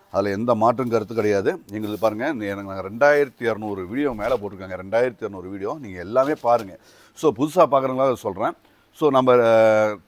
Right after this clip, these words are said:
trusted, நல்ல அருமையான, தெளிவான showroom தான். நீங்க தைரியமா நீங்க இந்த, நீங்க நம்ம கடையில எடுக்கலாம். ஏன்னா நம்ம ரெண்-, அஹ், ரெண்டாயிரத்தி இரநூறு video பண்றது எவ்வளோ சிரமம், எவ்வளோ ஒவ்வொரு வெரைட்டியும் சேஞ்ச் பண்ணும்போது உங்களுக்கு ஹோல்சேல் ரேட்ல பெஸ்ட்டா கஸ்ட-, கஸ்டமருக்கு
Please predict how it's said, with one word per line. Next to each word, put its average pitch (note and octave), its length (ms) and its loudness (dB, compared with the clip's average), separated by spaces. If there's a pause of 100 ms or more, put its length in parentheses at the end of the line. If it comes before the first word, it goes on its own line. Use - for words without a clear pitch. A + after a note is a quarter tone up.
trusted, E3 480 4
நல்ல C3 320 2
அருமையான, B2+ 680 0
தெளிவான B2 380 -2
showroom G2+ 340 -6
தான். D#3 240 -2
நீங்க A2 200 -6
தைரியமா C3 460 0
நீங்க B2 180 -4
இந்த, F#2+ 340 -6
நீங்க G2+ 240 -6 (380)
நம்ம G2 260 -4
கடையில A#2 180 2
எடுக்கலாம். G#2+ 380 -2 (460)
ஏன்னா C3+ 260 2
நம்ம B2 320 0
ரெண்-, A2+ 240 -6
அஹ், A2 300 0
ரெண்டாயிரத்தி B2+ 460 2
இரநூறு A#2+ 240 -6
video C#3 220 2
பண்றது A#2+ 320 -4
எவ்வளோ A2+ 260 -2
சிரமம், A#2 400 -2 (120)
எவ்வளோ G#2 280 -2 (360)
ஒவ்வொரு C3 420 0
வெரைட்டியும் A#2 480 -2
சேஞ்ச் B2 260 -6
பண்ணும்போது G#2 420 -8
உங்களுக்கு G2 320 -8
ஹோல்சேல் A#2 340 -6
ரேட்ல G#2 300 -4
பெஸ்ட்டா G2 380 -2 (600)
கஸ்ட-, B2 360 -2
கஸ்டமருக்கு C3+ 600 0